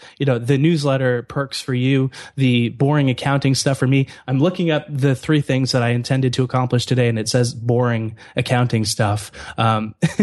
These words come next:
I, I wrote the word boring 'cause I, you know, it's, it's so boring. But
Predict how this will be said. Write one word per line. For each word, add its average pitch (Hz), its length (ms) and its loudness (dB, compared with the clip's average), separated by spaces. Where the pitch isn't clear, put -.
I, 123 240 -4
I 131 60 2
wrote 139 180 2
the 139 80 0
word 123 180 2
boring 165 220 2
'cause 147 160 0
I, 156 40 4
you 139 200 0
know, 123 100 0
it's, - 220 -4
it's - 360 -6
so 120 240 -4
boring. 127 500 0
But 170 320 0